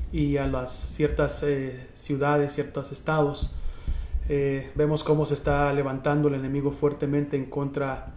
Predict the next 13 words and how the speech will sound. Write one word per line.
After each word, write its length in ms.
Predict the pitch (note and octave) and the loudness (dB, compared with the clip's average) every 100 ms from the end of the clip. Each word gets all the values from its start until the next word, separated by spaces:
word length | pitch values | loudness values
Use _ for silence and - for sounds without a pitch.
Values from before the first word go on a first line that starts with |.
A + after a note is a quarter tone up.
| - - - - | -14 -18 -20 -4
de, 560 | C#3+ C#3 C3+ C3 B2 - - - - | 2 2 2 -2 -6 -8 -12 -12 -14
de 180 | D3+ C#3 | 0 4
las 160 | D3+ - | 4 4
cosas 300 | F#3 F3+ F3 | 2 4 4
del 140 | D3+ | 2
Señor. 400 | - D3 E3 F3 | 2 2 4 4
Son 180 | E3 D3+ | 2 -2
ataques 420 | C#3+ D3+ C#3+ D3 | -2 -2 0 0
muy 160 | D3 D3 | 2 0
fuertes 560 | - F3+ D#3+ - D3+ | 4 4 4 0 -2
que 80 | - | -4
están 220 | C#3 C#3+ | -4 0
viniendo, 580 | C#3+ C#3+ D3+ D3+ D3 C#3+ | 0 2 4 6 4 4